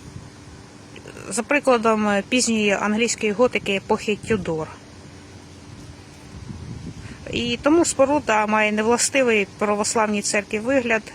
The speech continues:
що швидше нагадує лютеранську кірху.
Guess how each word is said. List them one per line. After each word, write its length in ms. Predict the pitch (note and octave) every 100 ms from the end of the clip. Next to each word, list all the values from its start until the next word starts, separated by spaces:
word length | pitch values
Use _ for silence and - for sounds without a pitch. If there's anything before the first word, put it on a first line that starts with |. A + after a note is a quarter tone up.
| -
що 160 | -
швидше 480 | - - C#4 - G#3
нагадує 760 | G3+ G3+ A3+ G#3+ F3+ F#3 F#3+ F#3
лютеранську 680 | F#3 G3 A3 A3+ G#3+ - G#3+ -
кірху. 380 | A#3 A3 - G#3